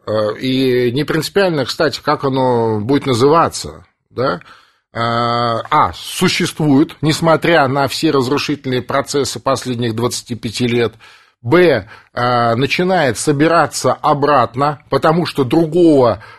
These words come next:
а, пути у нас нет, да, и назовите как угодно, Евразийский экономический союз, э,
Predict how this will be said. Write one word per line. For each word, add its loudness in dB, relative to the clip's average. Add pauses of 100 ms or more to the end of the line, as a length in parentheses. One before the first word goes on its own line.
а, 2
пути -2
у 0
нас -2
нет, -2
да, -2
и -2
назовите 0
как -4
угодно, 0
Евразийский -2
экономический -2
союз, -2
э, -4